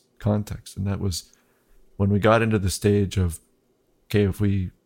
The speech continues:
let's figure out what services you actually need, which was a lot of that was applying domain-driven design concept, concepts, context mapping, and so on.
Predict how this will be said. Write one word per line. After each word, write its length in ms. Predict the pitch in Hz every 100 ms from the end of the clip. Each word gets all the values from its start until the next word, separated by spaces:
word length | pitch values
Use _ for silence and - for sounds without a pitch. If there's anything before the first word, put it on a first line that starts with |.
| _ -
let's 160 | 120
figure 360 | - 131 117 107
out 100 | 92
what 320 | 101 98 - _ _ _ _
services 580 | - 113 110 - 110 98
you 120 | 92
actually 300 | 92 - 87
need, 360 | 85 92 120 123
which 220 | 92 -
was 140 | 92
a 60 | 101
lot 200 | 104 104
of 80 | 104
that 220 | 107 -
was 260 | 92 - - _ -
applying 520 | - 101 104 92 85 - - _
domain-driven 640 | 101 92 98 92 90 92
design 500 | 90 90 98 101 98 - -
concept, 520 | 98 90 87 98 - - _ _
concepts, 500 | - 98 87 101 -
context 520 | - 98 92 98 - -
mapping, 340 | 92 - 92
and 100 | 92
so 140 | 90
on. 240 | 95 98